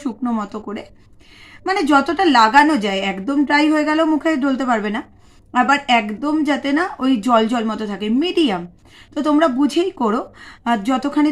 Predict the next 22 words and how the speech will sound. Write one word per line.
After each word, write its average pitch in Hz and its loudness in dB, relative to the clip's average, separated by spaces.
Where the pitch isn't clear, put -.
তোমাদের 262 0
গোলাপ 220 0
জল 269 -2
লাগবে, 208 -4
আমি 254 0
যে 330 -2
চামচটা 247 -2
কোয়ান্টিটিতে 262 -2
নিয়েছি, 285 0
তাতে 214 -4
আমার 294 0
দু 247 -4
চামচ 269 -2
মতো 269 -4
লেগেছে 196 -4
গোলাপ 185 -6
জল। - -10
তো 294 -2
এবার 294 0
তোমরা 277 2
যতখানি 294 0
নেবে, 233 -4